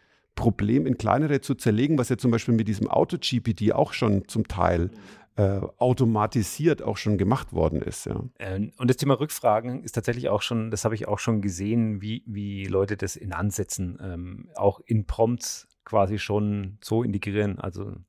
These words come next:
Speaker 2: dass sie sagen, „Hey, wenn die Informationen fehlen, dann stell dazu Fragen.“ Das funktioniert je nach Beispiel mal gut, mal schlecht und es ist immer so ein bisschen so, ja, hat jetzt halt zufällig funktioniert.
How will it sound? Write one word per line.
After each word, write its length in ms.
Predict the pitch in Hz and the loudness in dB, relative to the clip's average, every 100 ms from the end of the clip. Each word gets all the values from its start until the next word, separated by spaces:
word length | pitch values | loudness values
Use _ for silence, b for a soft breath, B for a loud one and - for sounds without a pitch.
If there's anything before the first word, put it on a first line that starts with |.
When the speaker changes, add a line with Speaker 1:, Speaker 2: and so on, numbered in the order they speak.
| _ - | _ -4
Speaker 2:
dass 140 | 92 | -2
sie 60 | 92 | 2
sagen, 260 | 98 98 | 2 2
„Hey, 140 | 104 110 | 0 0
wenn 80 | 107 | -2
die 60 | |
Informationen 500 | 104 107 101 113 127 | -4 -6 -4 0 0
fehlen, 480 | - 117 120 123 - | 0 2 2 0 -2
dann 320 | 107 107 113 | 0 0 -2
stell 340 | - - 104 107 | -6 -2 0 0
dazu 280 | 98 - 104 | -6 -6 -8
Fragen.“ 400 | - 90 101 101 | -2 0 0 -2
Das 100 | - | -2
funktioniert 500 | 120 117 123 135 - | -2 0 2 2 0
je 120 | 113 | -2
nach 260 | 113 - - | 0 0 2
Beispiel 340 | 127 - 156 | 2 2 0
mal 140 | 120 | 0
gut, 200 | 113 139 | 0 -2
mal 140 | - 120 | 0 0
schlecht 340 | 131 156 156 | 2 -2 0
und 80 | 127 | 0
es 80 | 117 | 0
ist 100 | 120 | 0
immer 160 | 123 | 2
so 80 | 123 | 2
ein 80 | 120 | 2
bisschen 280 | 120 139 123 | -2 0 0
so, 120 | 117 | 2
ja, 300 | 113 98 98 | 2 2 2
hat 100 | 95 | 0
jetzt 220 | 101 - | -2 -2
halt 200 | 104 - | -4 -4
zufällig 380 | - 139 143 117 | -6 0 0 0
funktioniert. 500 | 123 - 120 151 | -4 -6 0 0